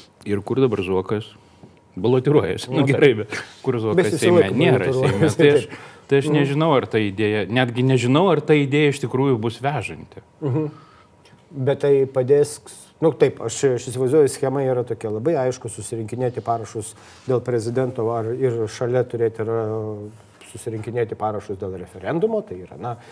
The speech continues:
Speaker 2: tu nekvieti pasirašyti už kažką, tai kvieti
Speaker 1: Vieną,
Speaker 2: pasirašyti
Speaker 1: vieną
Speaker 2: už
Speaker 1: kartą
Speaker 2: taip, taip,
Speaker 1: dokumentą
Speaker 2: taip,
Speaker 1: traukt.
Speaker 2: vieną, vieną kartą dokumentą traukt.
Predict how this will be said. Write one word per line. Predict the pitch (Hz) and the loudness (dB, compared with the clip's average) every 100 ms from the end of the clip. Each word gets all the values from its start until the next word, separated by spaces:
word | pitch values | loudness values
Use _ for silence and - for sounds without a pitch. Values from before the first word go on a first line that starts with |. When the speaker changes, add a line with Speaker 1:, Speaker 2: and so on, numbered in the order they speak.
| - - | -20 -20
Speaker 2:
tu | - | -10
nekvieti | 117 110 131 120 | -8 0 0 0
pasirašyti | 110 110 113 101 117 117 | -6 -8 -8 -8 -10 -10
už | - | -12
kažką, | 104 - 117 | -14 -8 -8
tai | 110 | -8
kvieti | 104 113 120 | -10 -6 -2
Speaker 1:
Vieną, | 120 120 117 | 0 0 -2
Speaker 2:
pasirašyti | 113 | -2
Speaker 1:
vieną | 110 123 | 0 0
Speaker 2:
už | 117 | 0
Speaker 1:
kartą | 120 110 | 0 0
Speaker 2:
taip, | |
taip, | 110 | 0
Speaker 1:
dokumentą | 110 127 147 156 135 | 0 2 2 4 4
Speaker 2:
taip, | 117 117 | 2 2
Speaker 1:
traukt. | 113 120 | 2 2
Speaker 2:
vieną, | 131 123 | 0 -4
vieną | 123 113 110 | -4 -6 -8
kartą | 110 104 110 | -8 -4 -6
dokumentą | 107 117 147 185 | -6 -6 -6 -6
traukt. | 240 262 277 | -4 -4 -6